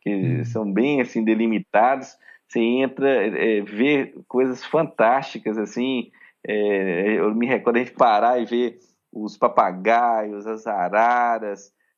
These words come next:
Speaker 1: é, esse local, por exemplo, das tartarugas, centenas de tartarugas,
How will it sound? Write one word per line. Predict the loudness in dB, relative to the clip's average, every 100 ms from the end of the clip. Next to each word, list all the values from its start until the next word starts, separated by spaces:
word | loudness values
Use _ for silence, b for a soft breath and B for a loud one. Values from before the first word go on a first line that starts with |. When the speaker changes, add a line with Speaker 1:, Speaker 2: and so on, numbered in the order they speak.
| -14
Speaker 1:
é, | -10 -8 -8
esse | -8 -4
local, | -4 -4 -6
por | -6
exemplo, | -6 -8 -10
das | -4 -2 -2 -6
tartarugas, | -4 -4 0 -2 -2 -6 -8 -10 -20 _
centenas | _ -10 -8 -10 _ -2 0 0 0
de | -2
tartarugas, | -2 0 2 2 0 -2 -2 -2 -4 -6